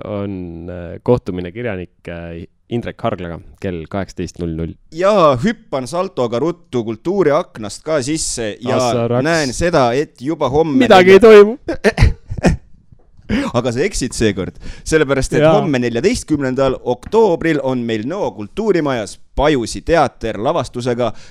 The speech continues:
Speaker 2: Viimane vaba inimene. Etenduse algus on siis üheksateist null null, nagu ikka,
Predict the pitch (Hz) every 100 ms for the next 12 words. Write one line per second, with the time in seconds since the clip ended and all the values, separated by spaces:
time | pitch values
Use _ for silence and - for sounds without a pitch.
0 | - 107 185 226 190 175 170 156 107 117
1 | 143 131 123 - - 110 127 117 110 107
2 | 92 - - - 180 - 131 113 165 143
3 | 113 117 107 110 107 135 113 110 117 113
4 | - 110 113 123 240 214 160 110 104 101
5 | 190 247 - 156